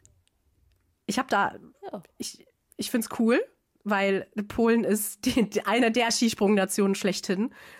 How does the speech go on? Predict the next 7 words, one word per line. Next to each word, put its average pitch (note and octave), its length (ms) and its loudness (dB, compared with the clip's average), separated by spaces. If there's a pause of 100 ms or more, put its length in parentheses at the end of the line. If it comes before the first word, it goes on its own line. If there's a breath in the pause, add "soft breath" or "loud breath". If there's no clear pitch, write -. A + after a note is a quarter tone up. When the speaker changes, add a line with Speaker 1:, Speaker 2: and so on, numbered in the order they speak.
(160 loud breath)
Speaker 1:
Die G#3 140 2
Fankultur G#3 580 0
in, G3+ 280 2
äh, F#3+ 200 0
Polen G3 360 2
ist G3 260 -4
überragend. F#3+ 800 0